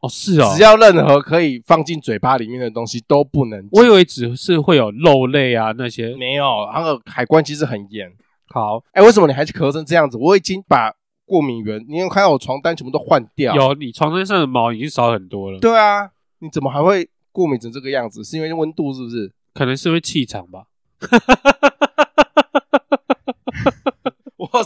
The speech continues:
Speaker 2: 是有多污秽，我就问。
Speaker 1: 不好说，你每天晚上都睡不好，我怎么知道你有多污秽？
Speaker 2: 哎，对，我是真的睡不好欸。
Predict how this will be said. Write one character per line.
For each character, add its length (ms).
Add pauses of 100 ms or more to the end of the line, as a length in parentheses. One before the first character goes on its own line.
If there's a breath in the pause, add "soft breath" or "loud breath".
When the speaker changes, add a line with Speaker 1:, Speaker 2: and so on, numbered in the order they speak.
Speaker 2:
是 120
有 180
多 340
污 240
秽， 260
我 140
就 220
问。 280 (880 loud breath)
Speaker 1:
不 100
好 160
说， 200
你 140
每 180
天 140
晚 140
上 140
都 120
睡 180
不 160
好， 140
我 80
怎 80
么 80
知 100
道 120
你 80
有 260
多 180
污 60
秽？ 80
Speaker 2:
哎， 60
对， 80
我 120
是 80
真 120
的 100
睡 140
不 140
好 260
欸。 200